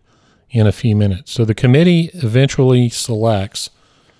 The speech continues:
Soracchio as the sculptor that they want. Uh, the money is dedicated,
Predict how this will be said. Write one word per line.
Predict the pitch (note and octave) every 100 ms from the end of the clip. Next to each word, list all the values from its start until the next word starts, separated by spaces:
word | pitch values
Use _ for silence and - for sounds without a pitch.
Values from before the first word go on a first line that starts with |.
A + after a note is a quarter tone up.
| _ _ _
Soracchio | - A2+ A#2+ B2+ A#2+ G#2+ G2+ G2+ D#3 -
as | A2+ B2
the | -
sculptor | - - A2+ G#2+ A2+ G#2+
that | G#2+ -
they | G#2+
want. | G2+ F#2 F#2+ G2 _
Uh, | A#2+ G#2 G2+
the | G2
money | G2+ A2+ B2 B2 A#2 E3
is | A2 G2
dedicated, | - A2+ A2 - A2 G#2 G#2